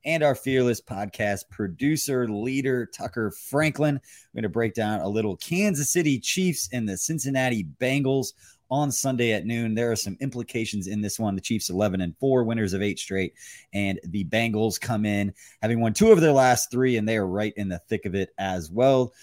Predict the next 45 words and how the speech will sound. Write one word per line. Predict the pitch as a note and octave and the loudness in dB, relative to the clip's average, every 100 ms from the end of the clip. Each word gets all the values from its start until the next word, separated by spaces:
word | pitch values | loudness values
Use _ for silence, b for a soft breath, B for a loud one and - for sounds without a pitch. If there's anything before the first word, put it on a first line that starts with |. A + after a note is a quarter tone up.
| B B B | B B B
Obviously, | E3 E3+ F3 | 4 4 4
we | D#3+ | 4
know | D#3 D3 D3 | 6 8 8
that | C#3 C3 | 6 2
the | B2+ A2 | -2 -2
Chiefs | - F#3 E3+ - - | 2 2 2 0 0
are | B2+ A#2+ A#2 A2+ - | 2 4 4 0 -2
still | - - G#3+ G3 | -8 2 6 6
searching | - - E3 D#3 C#3 | 2 0 0 0 -4
for | - C#3+ C3+ | 0 2 2
the | B2 | 2
number | A#2 C3 B2+ A#2 | 0 0 2 0
one | A2+ G#2+ | 0 -2
seed, | - B2+ A#2+ | -2 -2 0
and | |
we'll | A#2 | -2
break | F#2+ G#2+ G2+ | -2 -4 -2
down | G#2+ | -4
the | G2+ | -4
implications | G2+ G2 - G2+ F#2+ G2 E2+ | -4 -8 -6 -6 -4 -8 -8
of | E2+ | -6
what | F#2 G2 | -6 -6
this | G2 - | -8 -6
weekend | F#2+ G2+ F#2 | -6 -4 -6
can | - F2 | -8 -10
be | E2+ G2 G2 B B B B | -6 -4 -4 B B B B
and | C#3+ C3+ | -2 4
do | F3 | 4
for | E3 D3 B2 | 4 4 6
that. | C3+ C#3+ - G2 | 8 6 4 2
But | A#2+ A#2+ - | 0 0 0
we've | B2 F#2+ | -2 0
gotta | A#2+ A#2+ | 2 2
start | A2 - B2 G2 | 0 0 0 0
by | G#2 | -2
thanking | - A#2 G#2 G2+ | -4 -6 -4 -2
our | C#3+ C#3+ | 2 2
friends | - A#2+ A2+ G2+ G2+ | 2 -2 -2 -2 -2
at | F#2 F#2 | -2 -2
Jack | G#2+ G#2 - | -2 -2 -2
Stack | G2+ F#2+ - | -2 -2 -2
Barbecue | G#2 G#2 G2+ - G#2 | -2 -2 -2 -2 -2
for | F#2+ F#2 | -2 -6
their | D#2 A#2 A2+ | -2 0 2
support. | - E2+ - - F#3 G3 - | 0 -4 -10 4 8 8 6